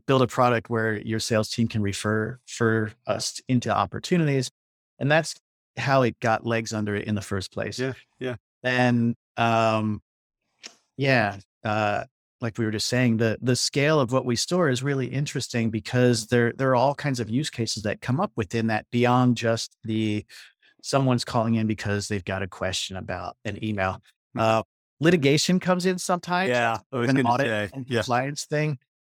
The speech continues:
Speaker 1: So again, like, when the legal team comes to the marketing team, and, and we hear this a lot from our, our existing customers and then new prospects too, this happens pretty frequently, where the legal team will say, "Aaron,"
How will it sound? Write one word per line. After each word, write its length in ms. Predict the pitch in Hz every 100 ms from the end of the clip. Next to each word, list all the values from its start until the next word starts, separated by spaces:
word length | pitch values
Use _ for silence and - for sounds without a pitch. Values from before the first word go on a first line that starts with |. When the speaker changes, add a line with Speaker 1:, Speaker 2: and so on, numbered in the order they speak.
| _ -
Speaker 1:
So 520 | - 135 127 123 117 120
again, 500 | 113 123 127 120 117
like, 160 | 120 113
when 160 | 123 117
the 80 |
legal 380 | 110 123 135 127
team 360 | 117 123 113 113
comes 260 | - 117
to 100 | -
the 60 | 104
marketing 420 | 107 147 135 110
team, 260 | 104 110 104
and, 140 | 110 -
and 220 | 123 117 - -
we 140 | 127 143
hear 180 | 147
this 180 | 131 117
a 60 | 104
lot 340 | 101 104 110
from 200 | - 104
our, 180 | 95 - _ -
our 220 | 110 113 _ _ _ _ -
existing 440 | 127 202 - 214
customers 520 | - 160 - 151 131 120
and 120 | 117
then 100 | 113
new 120 | 107
prospects 520 | - 104 110 113 104
too, 180 | - 127
this 140 | 113
happens 300 | - 123 113
pretty 200 | - 98
frequently, 640 | 95 175 175 120 104 98 - _ _ _ _ _ _
where 460 | 117 120 117 117 113 _ _ -
the 80 | 127
legal 300 | 147 147 127
team 260 | 143 131
will 80 | 120
say, 500 | - 123 117 117 110 _ _ _ _ _
"Aaron," 440 | 151 165 160 151